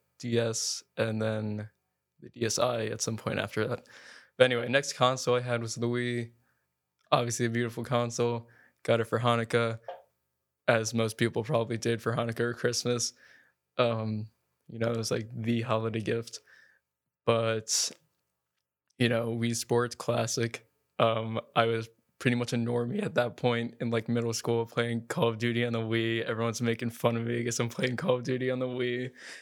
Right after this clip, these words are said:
Um, I, <laughs> like, had no introduction to Mario really at that point, except, like, a Game Boy game.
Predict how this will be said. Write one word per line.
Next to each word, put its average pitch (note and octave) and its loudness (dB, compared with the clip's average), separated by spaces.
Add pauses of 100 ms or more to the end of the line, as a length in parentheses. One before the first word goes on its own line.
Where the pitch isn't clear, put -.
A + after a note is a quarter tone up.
(220)
Um, A#2+ 4
I, B2 2
<laughs> E3+ 6
like, B2+ 0
had B2 4
no C3 2
introduction C3 0
to B2+ -2 (240)
Mario C#3 2
really C3 0
at B2 -2
that B2+ 0
point, B2 -2
except, A#2+ -2
like, B2 0
a A#2 -6
Game A#2+ 0
Boy B2 0
game. B2 -2